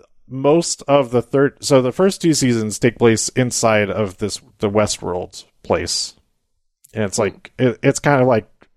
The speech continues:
Speaker 1: it was like a proto Jurassic Park story, 'cause he, he wrote and directed the film. So the original film is all about this stuff. It's a theme park, and there's robots that are called, um,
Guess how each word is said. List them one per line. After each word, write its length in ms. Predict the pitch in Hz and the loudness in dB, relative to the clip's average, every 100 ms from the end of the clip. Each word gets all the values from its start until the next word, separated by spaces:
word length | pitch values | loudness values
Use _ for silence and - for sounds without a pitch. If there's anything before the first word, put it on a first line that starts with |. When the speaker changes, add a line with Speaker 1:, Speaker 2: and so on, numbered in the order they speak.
| _ _ _ | _ _ _
Speaker 1:
it 100 | 139 | -2
was 160 | 135 139 | 0 2
like 180 | 139 131 | 0 0
a 40 | |
proto 540 | - - 139 135 131 113 | -6 0 2 4 2 0
Jurassic 500 | 123 113 110 117 - | 0 2 0 -4 0
Park 320 | 123 107 - | 2 2 0
story, 600 | - - 104 92 92 101 - - _ _ _ _ - | -2 0 0 -2 -6 -10 -16 -20 _ _ _ _ -2
'cause 200 | 123 101 | 0 2
he, 200 | 110 98 - | -2 -4 -4
he 140 | 123 | -2
wrote 300 | 120 123 120 | 4 4 4
and 100 | 110 110 | 0 0
directed 360 | 110 - 98 | 0 0 -4
the 100 | 101 | -8
film. 480 | - 117 101 92 101 _ - _ | -4 -2 -2 -6 -16 _ -20 _
So 160 | - 131 | 0 0
the 240 | 123 127 | 0 -2
original 320 | 143 180 165 120 | 0 0 0 -2
film 320 | 143 120 104 | 0 0 0
is 120 | 98 | 0
all 140 | 98 95 | 2 2
about 240 | 87 80 | -2 -4
this 160 | 95 - | -6 -6
stuff. 260 | - 90 - | -6 -10 -8
It's 400 | 107 90 - - - | -8 -6 -8 -10 -10
a 120 | 110 | -6
theme 260 | - 131 120 | -2 -2 0
park, 480 | 135 117 107 - - | 0 2 0 -6 -12
and 140 | 120 107 | -6 -2
there's 200 | 98 117 | -2 0
robots 680 | 127 113 110 107 - - - | 0 2 0 0 -2 -2 -4
that 280 | 90 104 98 | -6 -2 0
are 100 | 95 | -2
called, 420 | 110 101 92 95 - | -2 -2 -2 -8 -6
um, 440 | 101 92 92 95 | -4 -4 -8 -18